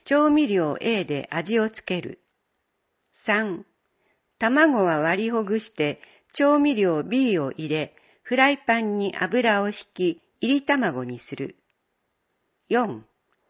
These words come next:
皿に、一、二、三、キムチ、お好みで貝割れ大根、千切りにしたみょうがを盛り付ける。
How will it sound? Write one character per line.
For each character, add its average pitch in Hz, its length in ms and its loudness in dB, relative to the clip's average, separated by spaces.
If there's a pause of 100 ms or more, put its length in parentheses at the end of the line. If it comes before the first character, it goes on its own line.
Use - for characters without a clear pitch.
(600)
皿 269 360 2
に、 254 340 -2 (400)
一、 - 440 -8 (240)
二、 233 320 -2 (280)
三、 220 460 -4 (840)
キ 320 140 2
ム 262 160 2
チ、 143 340 -6 (420)
お - 140 -2
好 294 180 4 (140)
み 262 160 0
で 220 200 0
貝 247 340 0
割 254 220 2
れ 240 60 0
大 220 280 0 (100)
根、 123 280 -10 (500)
千 285 340 2
切 254 140 -2
り 262 120 2
に 247 160 0
し - 80 -16
た 208 180 4
み 214 140 0
ょ 262 120 2
う 240 40 -2
が 220 180 4
を 214 80 0
盛 196 220 0
り 196 40 -8
付 165 320 -6
け - 0 -
る。 143 200 -18